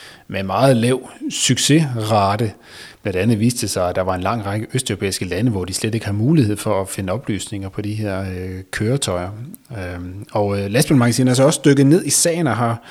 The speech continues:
forsøgt at finde ud af, hvad der egentlig er, er op og ned i det her, og, øh, svaret er lidt overraskende. Nemlig, øh, da vi talte med Færdselsstyrelsen, da vores kollega Ditte forleden talte med, med Færdselsstyrelsen, så, øh,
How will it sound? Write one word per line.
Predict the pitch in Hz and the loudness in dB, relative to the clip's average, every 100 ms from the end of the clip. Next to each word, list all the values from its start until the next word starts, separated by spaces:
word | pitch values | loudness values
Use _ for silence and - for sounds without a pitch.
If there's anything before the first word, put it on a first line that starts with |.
| - - - - | -18 -18 -20 -14
forsøgt | - 147 156 | -2 0 2
at | 143 | 0
finde | - 143 | 2 4
ud | 151 | 4
af, | |
hvad | 120 135 | 4 2
der | - | 0
egentlig | 175 160 156 - | 0 0 0 0
er, | 110 110 - - - | -2 -2 -6 -18 -6
er | 123 - | -4 0
op | 147 | 2
og | 151 | 4
ned | 113 135 - | 4 0 -2
i | 117 | -2
det | 123 | -2
her, | 110 127 | 2 2
og, | 110 113 107 110 107 | 2 0 0 0 0
øh, | 107 | -2
svaret | 113 - 135 175 147 | -2 0 4 4 4
er | 143 | 4
lidt | 156 160 | 4 4
overraskende. | - 147 185 104 90 - 107 101 98 - - - - - - - - - - - _ - | 6 8 8 6 2 0 0 0 -2 -6 -16 -14 -14 -14 -14 -14 -16 -16 -18 -20 _ -2
Nemlig, | 113 113 156 160 147 | 2 6 8 8 8
øh, | 113 104 98 98 101 101 107 | 8 4 4 2 0 -2 -2
da | 110 | -2
vi | 107 | -2
talte | 113 127 170 147 | 2 4 4 4
med | 120 113 | 4 4
Færdselsstyrelsen, | 110 143 143 - 135 113 110 | 4 2 2 2 2 2 2
da | |
vores | 101 104 - - | 0 0 -2 -10
kollega | - 110 120 | -4 0 0
Ditte | 135 180 | 2 4
forleden | 147 139 135 135 135 | 4 4 2 0 0
talte | 160 196 | 2 4
med, | 151 120 | 4 2
med | 117 120 | 0 0
Færdselsstyrelsen, | 123 131 139 127 123 | 0 0 -2 -2 0
så, | 135 | 2
øh, | 156 156 123 117 | 4 4 4 2